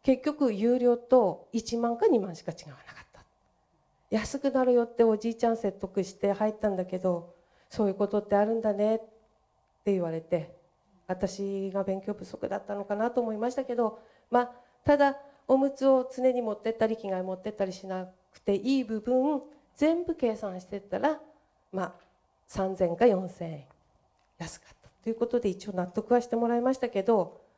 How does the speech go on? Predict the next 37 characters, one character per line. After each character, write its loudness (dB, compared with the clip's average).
こ 4
こ 4
の、 4
こ 2
の 0
お 2
じ -4
い -4
ち -8
ゃ -2
ん -12
が -8
な -4
ん -8
て -4
言 -2
っ -6
た -4
で -6
し -14
ょ -10
う -16
か。 -20
住 2
所 0
も 0
そ -6
こ -8
の -6
特 -8
養 -4
に -6
移 -6
し -10
た -6
の -10
に、 -14